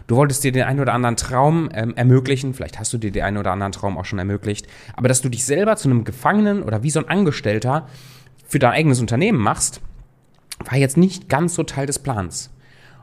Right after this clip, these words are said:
Und vielleicht kann ich dir heute so zwei, drei Sachen mitgeben, die dir helfen, da wieder rauszukommen und dir wieder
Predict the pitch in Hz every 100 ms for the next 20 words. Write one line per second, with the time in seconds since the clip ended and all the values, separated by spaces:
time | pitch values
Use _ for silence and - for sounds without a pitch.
0 | _ 123 123 120 - 170 - 170 - 127
1 | 135 127 120 - 131 123 127 117 127 120
2 | 123 110 104 104 104 101 110 110 - 120
3 | 120 110 151 151 - 101 101 90 110 -
4 | - - - - 117 117 113 117 113 113
5 | 110 - - 95 - 110 113 113 - 104
6 | 113 113 107 98